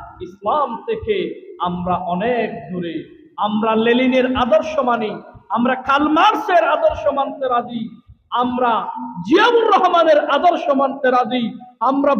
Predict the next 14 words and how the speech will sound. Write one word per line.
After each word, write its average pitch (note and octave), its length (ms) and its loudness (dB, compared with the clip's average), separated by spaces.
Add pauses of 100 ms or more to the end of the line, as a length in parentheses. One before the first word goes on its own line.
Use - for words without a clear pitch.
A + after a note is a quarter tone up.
বঙ্গবন্ধুর F#4+ 720 4 (140)
আদর্শ G#4+ 280 2 (160)
মানতে D4+ 260 0 (100)
রাজি, C4 240 0 (340)
কিন্তু D4 320 2 (140)
যেই A4 200 6 (120)
নবী, F4 220 2 (360)
বিশ্ব G4+ 280 2 (160)
নবী, C#4+ 220 2 (340)
রহমাতুল D#4 580 2
লিল C4 160 2 (180)
আলামিন, B3 500 2 (360)
মুহাম্মাদুর D#4+ 680 0 (120)
রাসূলুল্লাহ A#3+ 880 2